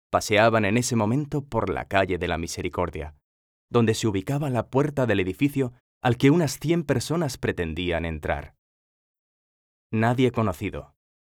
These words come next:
se calmó Álvaro, mientras se subía el cuello y la capucha de su viejo anorak, regalo de Clara, y se ponía en la cola, cada vez más numerosa, de la que él formaba ya parte. El comedor social de la Orden de San Juan de Dios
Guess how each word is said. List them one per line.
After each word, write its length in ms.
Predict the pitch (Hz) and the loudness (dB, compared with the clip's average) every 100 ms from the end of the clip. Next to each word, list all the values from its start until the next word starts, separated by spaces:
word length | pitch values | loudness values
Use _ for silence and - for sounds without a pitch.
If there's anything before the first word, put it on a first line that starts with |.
| _ _ | _ _
se 180 | - 104 | -8 -4
calmó 440 | 98 85 98 92 | -2 0 0 0
Álvaro, 420 | 87 85 82 78 - _ _ _ - | 0 -2 -4 -6 -12 _ _ _ 2
mientras 360 | 131 123 131 | 4 4 0
se 100 | 143 | -2
subía 320 | - 120 156 | -2 -2 0
el 140 | 147 120 | 0 0
cuello 400 | 143 170 156 117 | 0 0 2 2
y 60 | |
la 100 | 98 | 2
capucha 480 | 90 85 113 117 98 | -2 -4 -4 -2 -2
de 80 | 90 | -2
su 120 | - | -4
viejo 280 | 92 98 - | -2 0 0
anorak, 460 | 87 85 78 - _ _ _ - | -2 -2 -4 -10 _ _ _ -10
regalo 440 | 95 82 104 107 | -8 0 0 0
de 120 | 90 | -2
Clara, 400 | 95 104 87 76 _ _ _ | -2 -4 -4 -10 _ _ _
y 60 | - | -2
se 160 | - | 0
ponía 280 | 123 113 170 | 2 2 2
en 120 | 135 | 2
la 100 | 107 | 0
cola, 400 | 95 101 85 - _ _ _ _ | 0 -2 -2 -8 _ _ _ _
cada 240 | - 127 113 | -2 0 0
vez 260 | 135 120 | 0 0
más 400 | 101 117 113 - | 0 2 0 -2
numerosa, 600 | 101 90 85 - 85 71 _ _ _ _ _ - | -4 -2 -4 -6 -10 -12 _ _ _ _ _ -6
de 100 | 90 | -4
la 100 | 90 | -4
que 220 | 92 101 | -2 0
él 220 | 131 131 _ _ _ | 0 -4 _ _ _
formaba 560 | 110 98 95 139 107 | -6 -2 0 0 0
ya 220 | 95 92 87 | 0 -2 -2
parte. 480 | 90 - - 80 - _ _ _ _ _ _ _ _ _ _ _ _ _ | -4 -6 -8 -10 -14 _ _ _ _ _ _ _ _ _ _ _ _ _
El 140 | 123 127 | 0 4
comedor 360 | 143 131 175 | 6 6 4
social 460 | 185 165 143 156 170 | 2 -2 0 0 0
de 80 | 123 | 2
la 140 | 95 | 4
Orden 320 | 117 113 104 | 2 2 0
de 80 | 92 | 0
San 240 | - 78 85 | -2 -6 -4
Juan 240 | 110 113 | 0 0
de 100 | 92 | 0
Dios 320 | 98 107 - | 0 0 -2